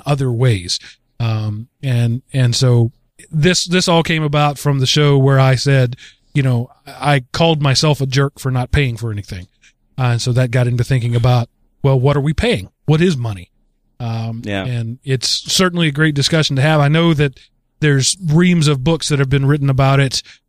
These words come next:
Speaker 1: um, and different people believe different things. And the increasingly popular belief is that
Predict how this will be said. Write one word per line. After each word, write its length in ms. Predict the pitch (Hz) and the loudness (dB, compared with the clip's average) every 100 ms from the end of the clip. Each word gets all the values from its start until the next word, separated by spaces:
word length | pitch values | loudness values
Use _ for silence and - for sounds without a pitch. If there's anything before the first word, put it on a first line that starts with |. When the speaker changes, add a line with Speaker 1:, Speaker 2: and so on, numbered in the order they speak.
| _ | _
Speaker 1:
um, 480 | 123 120 120 120 117 _ _ _ _ _ - _ | -2 0 2 0 -6 _ _ _ _ _ -20 _
and 320 | - 139 135 123 | -2 0 2 0
different 320 | 156 131 135 | 0 -2 -2
people 280 | 156 156 139 | -2 0 2
believe 340 | 143 135 135 | 2 2 0
different 360 | 127 139 131 120 | 0 -2 -2 0
things. 420 | 139 131 127 117 | 0 2 0 2
And 240 | 123 117 - - - _ _ - 147 147 - | 0 0 -6 -18 -20 _ _ -10 -10 -10 -14
the 280 | 135 165 180 180 | -4 -2 0 2
increasingly 720 | 208 165 196 190 175 165 156 | 2 2 2 2 0 0 0
popular 480 | 160 160 156 139 | 0 -2 -2 -2
belief 460 | 143 143 139 143 - | 0 2 2 2 2
is 380 | 143 139 127 113 | 0 2 0 0
that 420 | 135 123 113 - | 0 0 -2 -6